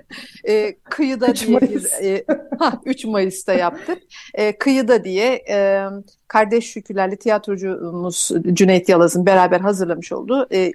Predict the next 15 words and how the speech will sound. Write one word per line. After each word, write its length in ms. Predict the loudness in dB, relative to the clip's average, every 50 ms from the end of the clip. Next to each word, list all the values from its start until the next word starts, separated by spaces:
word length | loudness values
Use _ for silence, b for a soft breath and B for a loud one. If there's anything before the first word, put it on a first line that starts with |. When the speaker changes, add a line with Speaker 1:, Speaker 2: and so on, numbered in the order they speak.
| -2 0
Speaker 1:
anlatılı, 720 | 2 2 2 0 -4 -6 -8 -10 -8 -6 -6 -6 -6 _ _ _ _ _ _ _ -4
e, 260 | -2 -2 0 -2 -4
hikayelerin 720 | -6 -8 -6 0 2 2 4 4 2 2 0 -2 -2 -4
olduğu, 220 | -6 -6 -6 -6
insan 340 | -6 -6 -6 -2 -2 0 0
hikayelerinin 640 | 0 -4 -2 -2 0 0 0 0 0 -2 -4 -4 -6
olduğu, 320 | -8 -8 -8 -4 -2 0
aslında 440 | 0 0 -2 -4 -4 -2 0 2 2
otuz 320 | 0 0 0 0 0 2 2
yıldır, 300 | 0 -2 -2 -6 -6 -2
Kardeş 320 | 0 -2 0 -2 -4 -12
Şükürler 220 | -14 -12 -12 -10
otuzuncu 480 | -10 -6 -6 -6 -6 -6 -10 -8 -4 -4
yılı 140 | -2 0 0
ya, 160 | 0 -2